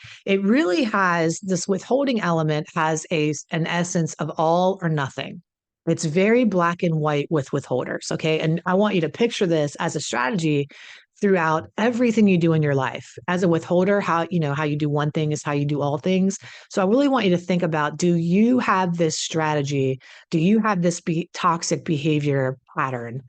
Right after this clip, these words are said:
personality pattern anywhere in your life? It's called the binge restrict cycle. And withholders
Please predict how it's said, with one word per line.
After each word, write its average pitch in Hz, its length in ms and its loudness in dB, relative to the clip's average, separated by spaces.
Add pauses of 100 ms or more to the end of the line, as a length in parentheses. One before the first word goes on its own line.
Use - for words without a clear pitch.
(240)
personality 160 560 0
pattern 135 440 -4 (460)
anywhere 196 520 6
in 147 120 0
your 131 140 0
life? - 360 -10 (600)
It's 147 140 -8
called 170 220 0
the 143 60 0
binge 180 520 2
restrict - 680 -6 (260)
cycle. - 580 -8
And 170 140 2
withholders 165 920 2